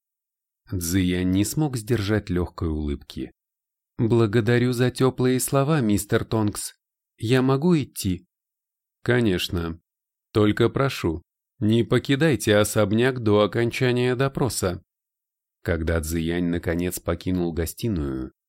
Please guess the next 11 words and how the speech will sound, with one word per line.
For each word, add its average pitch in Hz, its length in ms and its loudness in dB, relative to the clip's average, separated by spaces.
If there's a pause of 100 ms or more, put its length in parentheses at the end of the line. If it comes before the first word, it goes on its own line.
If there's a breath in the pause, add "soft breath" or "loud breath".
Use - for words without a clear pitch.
(200)
он 120 200 0
чувствовал 127 580 -2
себя 95 360 -2
совершенно 117 720 -2
выжатым. 87 600 -4 (720)
Вздохнув, 85 760 -4
он 110 200 0
отправился 113 680 -2
в - 80 -10
свою 98 360 -2
комнату 110 680 -4